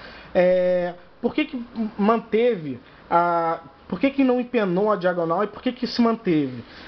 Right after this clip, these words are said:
Porque você colocar uma diagonal ou cobrir isso aqui tudo de material é a mesma coisa,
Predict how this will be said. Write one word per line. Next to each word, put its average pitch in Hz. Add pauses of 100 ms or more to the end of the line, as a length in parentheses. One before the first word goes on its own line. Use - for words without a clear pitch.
(160)
Porque 240
você 269
colocar 277
uma 247
diagonal 208 (200)
ou 175
cobrir 202
isso 277
aqui 220
tudo 202
de 170
material 170 (320)
é 220
a 226
mesma 226
coisa, 202